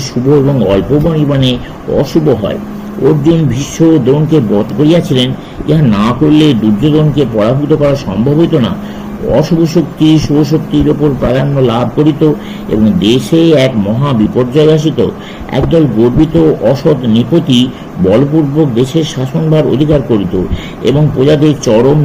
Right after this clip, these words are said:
দুর্দশা উপস্থিত হইত। তেমনি শ্রীকৃষ্ণ কংস, জরাসন্ধ প্রভৃতি অত্যাচারী রাজাদের বধ করেন, কিন্তু একটি কাজও তিনি নিজের জন্য করেন নাই। প্রত্যেকটি কাজই পরের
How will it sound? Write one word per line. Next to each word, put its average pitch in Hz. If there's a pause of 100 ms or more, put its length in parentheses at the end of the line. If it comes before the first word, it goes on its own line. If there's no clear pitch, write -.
দুর্দশা 143
উপস্থিত 117
হইত। 90 (480)
তেমনি 151 (200)
শ্রীকৃষ্ণ 160 (280)
কংস, 151 (300)
জরাসন্ধ 147 (200)
প্রভৃতি 139
অত্যাচারী 143 (100)
রাজাদের 123 (520)
বধ 127 (120)
করেন, 90 (680)
কিন্তু 165 (540)
একটি 143 (180)
কাজও 143
তিনি 165 (120)
নিজের 147
জন্য 170 (120)
করেন 165
নাই। - (380)
প্রত্যেকটি 175 (220)
কাজই 151 (120)
পরের 151